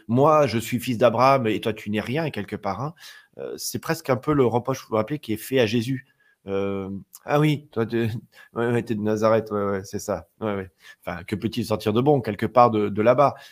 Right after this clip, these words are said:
C'est cette même idée, c'est « moi, je suis de Jérusalem, euh, toi, t'es de Paris et, et moi, je suis de Marseille, quoi. » C'est, euh, <clears throat> je faisais aucune allusion à qui que ce soit, hein, on est d'accord.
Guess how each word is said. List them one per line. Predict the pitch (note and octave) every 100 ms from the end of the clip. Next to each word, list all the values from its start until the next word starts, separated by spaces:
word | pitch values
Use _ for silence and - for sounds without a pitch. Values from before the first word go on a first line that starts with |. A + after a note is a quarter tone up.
| _
C'est | - G#2
cette | - -
même | A2
idée, | C3 D3+
c'est « | A#2+ G2 G2 G2 _
moi, | G#2+
je | A2+
suis | A2
de |
Jérusalem, | G#2 G#2+ B2 B2+ G#2
euh, | G2+ F#2 F#2 _ -
toi, | A#2
t'es | A2+
de | A2+
Paris | A2+ A2+ C3 D3
et, | G#2+ G2+ F#2+ - _ _ -
et | E2+
moi, | G#2
je | -
suis | G2+
de |
Marseille, | A2 - G#2+
quoi. » | F#2+ F#2
C'est, | - F2+ E2+ F2+
euh, | - - _ _ _ C#3+ C3 -
<clears throat> | _
je |
faisais | - F#2
aucune | G2 - G#2
allusion | G2 G#2+
à | F#2+
qui | -
que | -
ce |
soit, | G2+ E2+
hein, | F2 A#2
on |
est | E2+
d'accord. | F#2 -